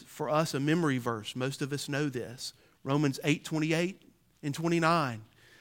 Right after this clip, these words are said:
which says, "And we know that for those who love God,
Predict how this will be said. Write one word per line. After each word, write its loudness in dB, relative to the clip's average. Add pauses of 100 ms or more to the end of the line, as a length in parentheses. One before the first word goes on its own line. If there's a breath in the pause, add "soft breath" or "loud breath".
(160 soft breath)
which 4
says, 6 (300 loud breath)
"And 8
we 12
know 12
that 8
for 6
those 8
who 4
love 6
God, 6